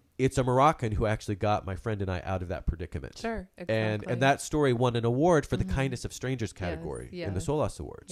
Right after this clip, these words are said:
Speaker 2: Yes.
Speaker 1: So even though I'm tell-, telling this, one of the worst experiences of my life,
Speaker 2: Mm-hmm.
Speaker 1: um,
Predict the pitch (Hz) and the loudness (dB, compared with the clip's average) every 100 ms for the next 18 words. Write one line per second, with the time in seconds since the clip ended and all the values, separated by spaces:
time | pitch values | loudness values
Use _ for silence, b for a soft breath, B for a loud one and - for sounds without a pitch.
0 | 160 175 B B B - 123 165 175 156 | -14 -14 B B B 2 2 4 4 6
1 | 135 131 117 139 135 - 135 135 110 107 | 6 4 0 0 0 2 2 4 2 0
2 | - - - _ _ - 110 117 160 151 | -4 -12 -16 _ _ -16 -2 4 4 4
3 | 123 110 113 - 104 - 104 101 98 98 | 2 2 0 0 -6 -4 -2 -2 -4 -6
4 | - 87 85 80 117 165 95 104 165 180 | -6 -6 -6 -4 -2 0 0 -4 -8 -12
5 | 170 151 165 180 _ - 113 110 110 104 | -12 -12 -14 -18 _ -6 -2 0 -2 -4
6 | 101 | -8